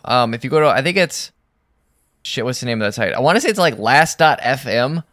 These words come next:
but there, there are websites that exist to tally, like, uh, concert songs, um, set list, setlist dot F M. There we go. Uh, so if this is going on, I mean, you can, you can, like, type in Sonic,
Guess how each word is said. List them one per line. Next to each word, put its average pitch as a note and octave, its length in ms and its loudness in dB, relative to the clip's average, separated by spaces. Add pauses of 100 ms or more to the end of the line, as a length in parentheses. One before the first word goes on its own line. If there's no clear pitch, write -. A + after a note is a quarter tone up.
(140)
but C#3+ 120 -2
there, D3+ 160 2
there F#3 160 4
are A3 80 4
websites F3 560 2
that A#2 280 0
exist C3 600 -2
to C3 240 -4
tally, C3+ 500 2
like, A#2+ 380 0 (520)
uh, A2+ 340 4 (760)
concert D3+ 680 0 (180)
songs, G#2+ 640 0
um, G#2 500 -8 (320)
set C3+ 120 -2
list, G2+ 300 -10
setlist A3 360 2
dot E3 180 4
F E3 180 4
M. D3 240 4
There F#3+ 200 6
we F#3+ 100 0
go. C3 480 4 (1040)
Uh, C3 240 4
so D3+ 240 2
if C#3 120 2
this G3 180 2
is G3+ 120 2
going F3+ 300 4
on, D#3+ 180 4
I C3+ 40 2
mean, C3 160 -2
you C#3+ 100 -4
can, C3+ 240 -6
you B2+ 140 -10
can, D#3 120 -4
like, B2+ 140 0
type C3+ 240 0
in A#2+ 140 -2
Sonic, A#2 640 0